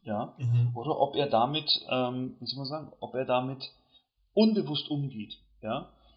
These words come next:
Speaker 1: Also auch wieder Thema Vorgesetzter. Äh, äh, jeder meiner Vorgesetzter, jeder war bei einer Sache herausragend gut, ja, wirklich unglaublich gut, und da konnte ich aufschauen und konnte,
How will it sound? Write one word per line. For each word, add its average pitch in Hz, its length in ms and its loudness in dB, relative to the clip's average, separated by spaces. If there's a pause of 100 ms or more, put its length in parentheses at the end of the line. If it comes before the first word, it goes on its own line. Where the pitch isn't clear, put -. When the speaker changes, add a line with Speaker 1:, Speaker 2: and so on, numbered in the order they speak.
(160)
Speaker 1:
Also 120 380 4 (160)
auch 139 200 6
wieder 135 160 0
Thema 120 240 0
Vorgesetzter. - 680 -2 (300)
Äh, 104 80 2
äh, 110 400 4
jeder 233 300 6
meiner 214 200 0
Vorgesetzter, 120 720 -2
jeder 143 540 2 (360)
war 123 480 6
bei - 180 4
einer 147 280 2
Sache 135 240 2
herausragend 110 960 4
gut, 185 240 -10 (220)
ja, 120 260 -4 (340)
wirklich 147 720 -2
unglaublich 151 520 -6
gut, 190 200 -10
und 110 160 -8
da 110 120 -2
konnte 127 280 -6
ich - 180 -4
aufschauen 127 520 4
und 110 80 -6
konnte, 127 420 -2